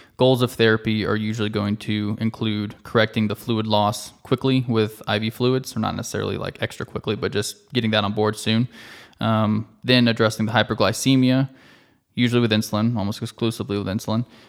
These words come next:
Um, correction of the, uh, electrolyte disturbances, particularly potassium lost from the,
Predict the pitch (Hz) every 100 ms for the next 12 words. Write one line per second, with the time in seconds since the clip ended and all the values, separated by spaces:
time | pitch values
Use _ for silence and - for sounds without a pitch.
0 | _ - 110 104 - 123 113 - 120 113
1 | 107 104 107 - 110 107 110 110 - 98
2 | 92 - 107 113 - 113 101 113 117 113
3 | 117 113 110 110 - - 139 113 - 110
4 | 107 104 101 - 110 107 - 110 110 113
5 | 110 107 110 110 - - 107 107 110 110
6 | 107 104